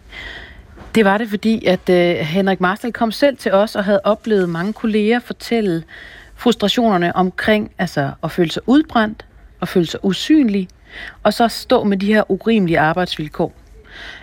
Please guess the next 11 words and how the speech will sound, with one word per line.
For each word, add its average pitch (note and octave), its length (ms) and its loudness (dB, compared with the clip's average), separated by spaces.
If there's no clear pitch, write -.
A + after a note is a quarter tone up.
Øh, G3+ 300 4
og G3 140 -4
det B3 180 2
gjorde A#3+ 220 4
simpelthen, A#3 360 0
at F#3 200 -2
mange F3+ 320 2
mistede A3 440 2
lysten, F#3 680 -2
men F#3+ 200 2
også F3+ 180 0